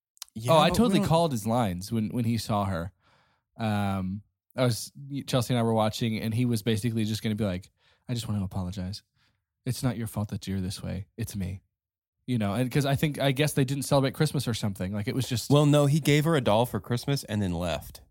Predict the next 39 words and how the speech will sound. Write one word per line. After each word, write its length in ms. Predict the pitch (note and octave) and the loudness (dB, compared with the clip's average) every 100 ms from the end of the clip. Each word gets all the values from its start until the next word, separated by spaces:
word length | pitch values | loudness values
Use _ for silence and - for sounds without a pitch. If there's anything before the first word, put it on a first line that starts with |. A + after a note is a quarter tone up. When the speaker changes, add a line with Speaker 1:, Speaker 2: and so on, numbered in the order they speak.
| _ - | _ 2
Speaker 2:
Oh, 120 | F#3+ | 4
yeah, 200 | F#3+ G3+ | 6 4
that's 180 | F#3+ - | 2 0
right. 260 | G3 F3+ - | 0 0 2
Speaker 1:
And 140 | G#2+ | 2
then 100 | G#2 | 2
she, 460 | - A2+ G#2+ G2+ G2 | 0 0 0 0 0
Speaker 2:
And 120 | D#3 D3 | 0 2
then 100 | C#3 | 2
Speaker 1:
she 80 | |
Speaker 2:
she's 80 | A2 | 2
got 80 | G#2 | 2
that 100 | D3 | 2
Speaker 1:
doesn't 140 | C3 G#2 | 2 2
like 60 | |
Speaker 2:
associated 220 | C#3 C3+ B2+ | 2 2 2
with 100 | A#2+ | 2
him. 60 | |
Speaker 1:
Christmas 180 | A#2 A2 C#2 | 0 -2 -6
now. 160 | C2 - _ _ | -8 -10 _ _
Speaker 2:
And 180 | C3 B2+ | -2 0
so, 140 | C3 | 2
yeah, 220 | B2+ B2+ | 4 2
he 160 | A2 D#3+ | 2 0
chooses 400 | - D#3+ C3+ A2+ | 2 0 2 0
this 220 | A2+ C#3+ | 2 0
time, 480 | - B2+ A2+ G#2 G2+ - _ _ _ _ _ _ _ _ _ _ _ - | 0 0 0 -2 -6 -14 _ _ _ _ _ _ _ _ _ _ _ -4
which 200 | F#3+ G#3 | 2 2
I 140 | F3+ G3 | 4 4
would 200 | G#3 D#3 | 4 0
too 240 | - B2+ | 0 0
if 120 | G2 C3+ | 0 -4
my 200 | C3 A#2 | -2 -2
daughter 240 | A#2 A#2 | -2 -2
was 140 | A2+ A2 | -2 -4
under 180 | A2 | -4
great 500 | G#2+ A#2+ B2+ A#2+ A#2 C3+ | -2 2 4 4 0 -2
national 460 | B2 B2 G#2+ A#2+ | 0 2 0 -2
persecution. 760 | G2 A2 - - A#2+ - G#2+ A2 | -2 -4 -6 -4 -4 -4 -6 -10